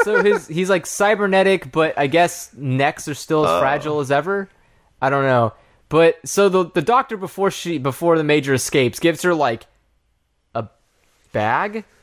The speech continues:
Speaker 1: with numbers on it, and she takes
Speaker 2: I
Speaker 1: the
Speaker 2: see.
Speaker 1: bag with numbers on, it's
Speaker 2: I
Speaker 1: supposed to be a key
Speaker 2: We couldn't
Speaker 1: or
Speaker 2: see it
Speaker 1: something?
Speaker 2: up close.
Speaker 1: No.
Speaker 2: It, it, it
Speaker 1: It, like, it, it was glowing.
Speaker 2: There's a thing
Speaker 1: Like,
Speaker 2: in this
Speaker 1: she
Speaker 2: game where all the holograms are often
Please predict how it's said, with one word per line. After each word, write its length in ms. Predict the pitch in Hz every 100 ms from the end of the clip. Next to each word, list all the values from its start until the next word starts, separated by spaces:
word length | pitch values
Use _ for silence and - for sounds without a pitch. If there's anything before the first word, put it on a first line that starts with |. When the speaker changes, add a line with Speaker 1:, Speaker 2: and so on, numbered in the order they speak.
| -
Speaker 1:
with 200 | 127 117
numbers 400 | 113 135 202 214
on 180 | 226 240
it, 180 | 247 - _ _ _ _ _ _ _
and 500 | 127 135 135 127 113 - -
she 220 | - 135
takes 320 | 170 185 -
Speaker 2:
I 60 | 135
Speaker 1:
the 60 |
Speaker 2:
see. 60 | 139
Speaker 1:
bag 260 | 151 160 156
with 120 | 139
numbers 360 | 131 151 170 160
on, 160 | 170 -
it's 200 | 165 147
Speaker 2:
I 140 | 143
Speaker 1:
supposed 160 | 294 277
to 40 |
be 100 | 247
a 60 | 147
key 460 | - - 269 302
Speaker 2:
We 100 | 180
couldn't 320 | 170 - 233 277
Speaker 1:
or 60 |
Speaker 2:
see 320 | - 285 156
it 80 | 180
Speaker 1:
something? 120 | 185 -
Speaker 2:
up 220 | 160 -
close. 680 | - 120 120 160 214 - 143
Speaker 1:
No. 400 | 202 226 123 113
Speaker 2:
It, 60 |
it, 220 | 151 151
it 220 | 151 - - _
Speaker 1:
It, 120 | 190
like, 160 | 226 208
it, 180 | 214 160
it 40 |
was 160 | 175 135
glowing. 500 | 123 156 208 269 143
Speaker 2:
There's 120 | 160
a 60 | 170
thing 120 | -
Speaker 1:
Like, 60 | 240
Speaker 2:
in 40 |
this 100 | 214
Speaker 1:
she 60 | 190
Speaker 2:
game 180 | 190
where 80 | 175
all 80 | 170
the 80 | 156
holograms 640 | 110 135 135 123 123 117 110
are 100 | 117
often 500 | 113 - 110 104